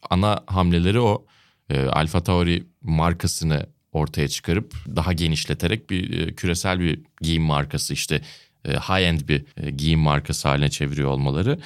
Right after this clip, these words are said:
Bir taraftan da, e, bu Hangar yedide Salzburg'da defile oluyordu. E, aynı zamanda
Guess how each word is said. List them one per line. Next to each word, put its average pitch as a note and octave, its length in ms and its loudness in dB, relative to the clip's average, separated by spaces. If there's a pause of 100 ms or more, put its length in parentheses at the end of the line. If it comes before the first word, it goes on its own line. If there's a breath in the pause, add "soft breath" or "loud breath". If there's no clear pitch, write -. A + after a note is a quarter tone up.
(260 loud breath)
Bir - 80 -4
taraftan B2 540 2
da, F3 160 2 (260 loud breath)
e, D2 120 -2
bu G2 120 4
Hangar G#2 320 6
yedide A2 440 2 (140)
Salzburg'da E2 600 2
defile D#2 380 0
oluyordu. D#2+ 500 0 (400 loud breath)
E, C#2+ 100 2 (120)
aynı G2 240 2
zamanda B2+ 640 2